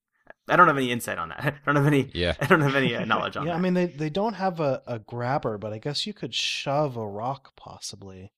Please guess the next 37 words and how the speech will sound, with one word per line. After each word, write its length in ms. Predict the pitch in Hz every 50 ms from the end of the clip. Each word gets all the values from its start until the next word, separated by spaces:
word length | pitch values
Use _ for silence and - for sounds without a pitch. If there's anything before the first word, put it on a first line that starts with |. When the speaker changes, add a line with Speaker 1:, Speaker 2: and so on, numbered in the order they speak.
| _ _
Speaker 3:
But 220 | 123 120 120 -
I 80 | 117 120
think 180 | - 156 156 147
they'd 100 | 147 135
Speaker 1:
Mm-hmm. 80 | 131
Speaker 3:
probably 260 | - - 147 139 123 147
Speaker 1:
They 40 | 139
do 140 | 139 190 185
have 120 | 208 196
a 40 | 165
grappling 520 | 135 151 135 143 151 - 151 135 131 123
fixture 720 | 117 - 135 127 - - - - 123 120 120 117 - - -
on 100 | 120 120
the 100 | 120 123
end 120 | 120 123 120
of 100 | 113 101
the 180 | 107 104 - - _
arm 280 | - 131 135 131 123 117
to 120 | - - 120
grab 420 | 110 - 117 110 113 117 113 98
the 120 | - 113 147
instruments, 400 | 214 - 139 123 117 110 104 -
Speaker 3:
Right. 40 | -
Speaker 1:
but 80 | -
I 20 | 127
don't 120 | 143 127
think 140 | - 120 113
it 40 | -
grabs 240 | - 117 95 85 - - -
rocks. 120 | 90 92 156
Speaker 3:
Right, 80 | 156 127 107
Speaker 1:
That's 60 | -
not 80 | 110 139
Speaker 3:
yeah, 180 | 147 131 117
Speaker 1:
like 80 | 113 110
a 40 | 127
Speaker 3:
the 220 | 135 135 135 -